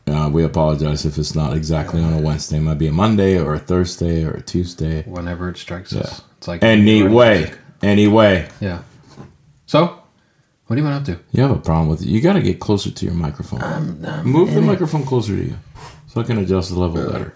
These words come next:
Speaker 1: Sorry, guys.
Speaker 2: Right here.
Speaker 1: Speak, speak.
Speaker 2: Hello.
Speaker 1: There you go. Much better.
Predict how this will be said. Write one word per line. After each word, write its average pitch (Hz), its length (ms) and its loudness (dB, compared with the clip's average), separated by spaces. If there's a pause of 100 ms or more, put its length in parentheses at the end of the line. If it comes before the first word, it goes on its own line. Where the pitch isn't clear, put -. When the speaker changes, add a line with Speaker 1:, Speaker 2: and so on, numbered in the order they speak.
(120)
Speaker 1:
Sorry, 92 280 2
guys. 82 320 0 (280)
Speaker 2:
Right 101 120 0
here. 92 180 -4 (1080)
Speaker 1:
Speak, - 360 0
speak. - 380 -2 (140)
Speaker 2:
Hello. 110 340 2 (300)
Speaker 1:
There 95 120 2
you 80 140 2
go. 71 80 -4
Much 85 300 -2
better. - 280 -8